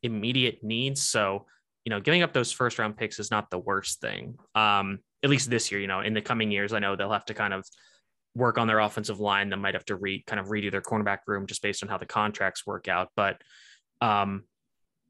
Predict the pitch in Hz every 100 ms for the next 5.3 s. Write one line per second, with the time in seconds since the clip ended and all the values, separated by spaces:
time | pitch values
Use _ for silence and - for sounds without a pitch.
0 | _ 131 104 104 135 160 165 143 117 110
1 | 117 110 107 _ - 110 104 113 101 -
2 | 98 101 90 - 101 92 - 87 95 104
3 | 104 107 113 107 - 113 107 107 107 98
4 | 95 - 110 110 104 101 - - 101 95
5 | 95 92 -